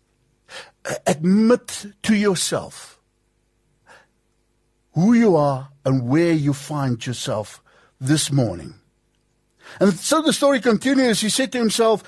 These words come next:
"How many hired servants of my father have bread enough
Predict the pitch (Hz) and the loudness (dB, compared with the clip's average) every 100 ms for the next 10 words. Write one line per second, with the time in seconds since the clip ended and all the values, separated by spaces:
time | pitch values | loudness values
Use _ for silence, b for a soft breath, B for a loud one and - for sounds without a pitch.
0 | B - 277 262 247 190 - 240 220 - | B 0 2 4 2 0 0 2 2 0
1 | - 277 220 180 180 147 156 147 202 208 | -4 -2 -2 0 -2 0 -2 0 2 2
2 | 143 113 B 170 143 127 139 190 208 160 | 0 -4 B -2 -2 -2 2 2 2 0
3 | 170 160 196 190 123 - | 0 0 2 0 -2 -10